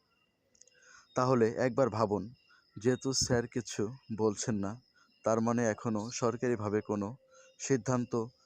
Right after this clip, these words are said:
আসে নাই। আর যেহেতু আসেনি, সেহেতু ভিসা খোলেনি। যেহেতু ভিসা খোলেনি, সেহেতু এখন আপনি সিদ্ধান্ত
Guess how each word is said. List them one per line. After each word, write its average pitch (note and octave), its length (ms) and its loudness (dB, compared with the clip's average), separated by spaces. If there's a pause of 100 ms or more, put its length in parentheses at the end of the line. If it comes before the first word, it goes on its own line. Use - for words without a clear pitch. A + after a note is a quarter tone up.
(180)
আসে A#2 240 0
নাই। E2 120 -6 (1200)
আর C3 80 2 (120)
যেহেতু C#3 320 4 (240)
আসেনি, A#2 360 -2 (500)
সেহেতু C3 440 0 (140)
ভিসা A#2+ 300 0 (200)
খোলেনি। G2+ 380 0 (600)
যেহেতু C3+ 320 0 (100)
ভিসা B2+ 260 2 (140)
খোলেনি, B2 360 0 (360)
সেহেতু B2 380 0 (100)
এখন A2 220 -4 (460)
আপনি A#2 280 -2
সিদ্ধান্ত G#2 360 -2